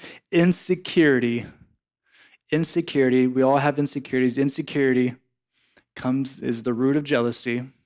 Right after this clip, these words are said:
That's not being content. Insecurity will leave when you are confident in who you are. Insecurity will leave when you are confident in who you are. When you start to realize, "Man, Chris, God's made me.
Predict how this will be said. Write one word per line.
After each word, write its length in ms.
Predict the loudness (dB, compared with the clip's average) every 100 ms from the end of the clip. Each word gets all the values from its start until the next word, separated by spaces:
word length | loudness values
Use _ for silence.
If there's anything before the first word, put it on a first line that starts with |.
| _ _ _ _ _ _
That's 200 | -12 -4
not 180 | -4 0
being 160 | -2 0
content. 460 | -4 -2 -2 0
Insecurity 600 | -2 -4 -4 2 4 4
will 240 | 2 2 2
leave 680 | 4 4 4 4 0 -4 -16 _ -20 -20 -20 -20 _
when 160 | 0 2
you 160 | 2
are 80 | 2
confident 720 | 0 -2 -2 0 -2 -2 -2
in 80 | -6
who 220 | -6 -4
you 260 | -2 -2 -2
are. 260 | -6 -8 -6
Insecurity 720 | -4 -4 -6 -4 -2 2 0
will 160 | 0 -2
leave 720 | 0 2 2 2 0 -2 -10 -20 -20 -20 _
when 140 | 0 2
you 160 | 2
are 80 | 0
confident 680 | -2 -2 0 0 0 -2 -2
in 80 |
who 180 | -6 -4
you 220 | -2 0
are. 120 | -2 -2
When 160 | -2
you 80 | -2
start 240 | -2 -2
to 80 | -2
realize, 340 | -2 0 0 -2
"Man, 160 | -4
Chris, 340 | -2 -4 -4 -8 -20 _ _ _ _ _ _ _ -8
God's 320 | -4 -4 -2
made 180 | 0 2
me. 240 | 0 -2